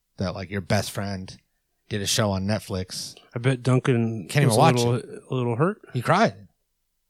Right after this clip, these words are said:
Speaker 2: He did? He just
Speaker 1: Live.
Speaker 2: openly wept on, on
Speaker 1: <laughs> He
Speaker 2: television.
Speaker 1: cried live, yeah. So, you don't wanna lose touch. You don't wanna be a guy that doesn't know who Clancy is, you know?
Speaker 2: Yeah, you don't wanna be Sleepy Joe.
Speaker 1: You wanna watch everything all the time.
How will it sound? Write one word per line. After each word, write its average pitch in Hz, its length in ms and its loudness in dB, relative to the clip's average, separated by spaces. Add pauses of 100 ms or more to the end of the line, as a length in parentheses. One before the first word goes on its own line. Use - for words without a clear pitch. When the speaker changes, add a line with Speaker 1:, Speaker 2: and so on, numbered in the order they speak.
Speaker 2:
He - 100 -6
did? 156 300 0
He - 60 -8
just 110 140 -6
Speaker 1:
Live. 120 220 6
Speaker 2:
openly 135 320 2
wept 127 380 0
on, 107 280 -2
on 117 160 -4
Speaker 1:
<laughs> - 20 -4
He 135 140 2
Speaker 2:
television. 123 160 4
Speaker 1:
cried 143 340 2
live, 110 400 -4
yeah. 101 180 -8 (640)
So, 143 520 4 (340)
you 165 140 6
don't 202 180 6
wanna 175 180 4
lose 147 300 4
touch. - 360 0
You 127 60 2
don't 143 140 2
wanna 139 160 4
be 120 240 2
a 110 40 0
guy 110 260 0
that 101 100 -2
doesn't 110 220 2
know 107 120 4
who 101 60 0
Clancy 156 500 2
is, 143 420 0 (300)
you 139 120 2
know? 131 280 2 (160)
Speaker 2:
Yeah, 139 140 0
you 131 140 4
don't 160 120 6
wanna 151 160 6
be 135 140 4
Sleepy 131 440 0
Joe. 110 540 -2
Speaker 1:
You 135 80 2
wanna 139 120 6
watch 135 280 6
everything 156 680 2 (560)
all 143 180 4
the 175 80 2
time. 123 400 -4